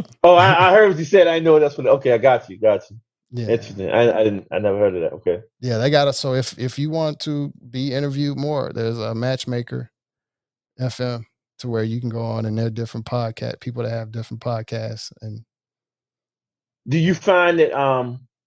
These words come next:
Speaker 1: in, in, with that, in, in, in your, uh, either experience or what you heard, that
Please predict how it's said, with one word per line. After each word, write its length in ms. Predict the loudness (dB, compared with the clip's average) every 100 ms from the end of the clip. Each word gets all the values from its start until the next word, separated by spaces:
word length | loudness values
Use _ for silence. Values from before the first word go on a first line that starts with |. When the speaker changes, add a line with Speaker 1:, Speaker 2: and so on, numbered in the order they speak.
| _ -14 -6
Speaker 1:
in, 160 | -4 -4
in, 240 | -2 -4 -2
with 260 | -2 2
that, 260 | 4 4 4
in, 180 | 0 2
in, 240 | 2 4
in 260 | 2 -4 -2
your, 360 | 4 6 6 4
uh, 520 | 2 2 2 0 -6 _ _ _ _ _ _ -8
either 220 | -2 2
experience 560 | 0 0 2 2 2 -2
or 40 |
what 200 | -4 -4
you 100 | -2
heard, 340 | 2 4 4 2
that 360 | 4 4 0